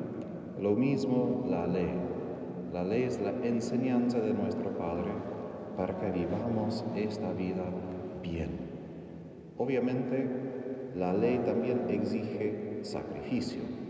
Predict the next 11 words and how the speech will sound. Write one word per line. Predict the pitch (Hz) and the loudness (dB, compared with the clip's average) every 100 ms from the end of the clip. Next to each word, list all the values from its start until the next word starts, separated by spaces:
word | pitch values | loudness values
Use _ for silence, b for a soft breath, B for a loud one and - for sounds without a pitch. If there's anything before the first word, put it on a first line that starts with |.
| - | -4
porque | - 95 | -4 0
no | 95 101 | 0 0
podemos | 110 123 131 95 90 | 2 4 4 2 0
hacer | 85 87 85 87 - | 0 0 -2 -2 0
cualquier | 90 87 90 92 90 | 0 2 4 2 4
cosa | 90 - 82 - | 2 2 0 -2
como | 90 80 - | 0 0 0
quisiéramos, | - 151 - 98 - - - - - - - - - | -2 -4 0 0 0 -2 -2 -4 -4 -6 -6 -8 -8
¿no? | - 123 - - - - 101 | -8 -8 -8 -10 -12 -2 2
A | |
veces, | 123 123 123 - | 4 2 0 -2